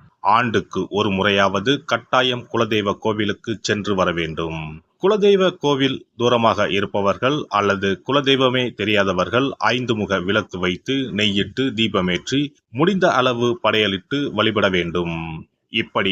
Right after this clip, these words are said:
ஒன்பது பௌர்ணமிகள் வழிபட்டு வந்தால் கட்டாயம் கடன்கள் அடைபடும். அது மட்டுமின்றி வரவேண்டிய கடன் பாக்கி இருந்தாலும் வசூலாகும். சங்கடங்கள் தீர்க்கும்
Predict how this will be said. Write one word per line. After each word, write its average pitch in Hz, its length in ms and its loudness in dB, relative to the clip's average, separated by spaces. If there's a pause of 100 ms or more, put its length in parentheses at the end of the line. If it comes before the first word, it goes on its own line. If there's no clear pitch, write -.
ஒன்பது 110 440 0 (100)
பௌர்ணமிகள் 104 560 0
வழிபட்டு 98 500 -2
வந்தால் 113 540 0
கட்டாயம் 127 640 -2
கடன்கள் 101 520 -2
அடைபடும். 87 560 -2 (460)
அது 104 220 0
மட்டுமின்றி 95 680 0 (200)
வரவேண்டிய 104 640 2
கடன் 104 380 -2
பாக்கி 98 360 0
இருந்தாலும் 98 600 0 (100)
வசூலாகும். 85 720 0 (600)
சங்கடங்கள் 131 760 0
தீர்க்கும் 170 520 -2